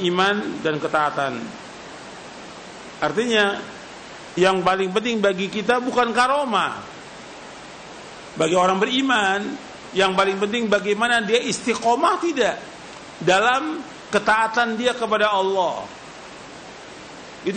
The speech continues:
yang paling penting. Bagaimana dia istiqomah terus sampai dia meninggal dunia dalam keadaan beriman kepada Allah, dalam keadaan husnul khatimah. Kalau ada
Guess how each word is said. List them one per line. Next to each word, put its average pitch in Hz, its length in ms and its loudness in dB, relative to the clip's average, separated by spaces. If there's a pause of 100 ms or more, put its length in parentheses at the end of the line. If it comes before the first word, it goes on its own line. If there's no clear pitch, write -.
yang 277 60 0
paling 294 160 2
penting. 311 360 -2 (540)
Bagaimana 202 480 2
dia 226 160 4
istiqomah 226 640 2
terus 254 800 4
sampai 226 640 2
dia 233 380 4 (340)
meninggal 311 400 4
dunia 349 480 0
dalam 214 320 4
keadaan 226 480 2 (320)
beriman 285 480 2
kepada 233 320 4
Allah, 202 280 6 (200)
dalam 190 160 6
keadaan 226 320 0
husnul 240 480 0
khatimah. 175 800 -2 (1700)
Kalau 214 200 6
ada 294 140 4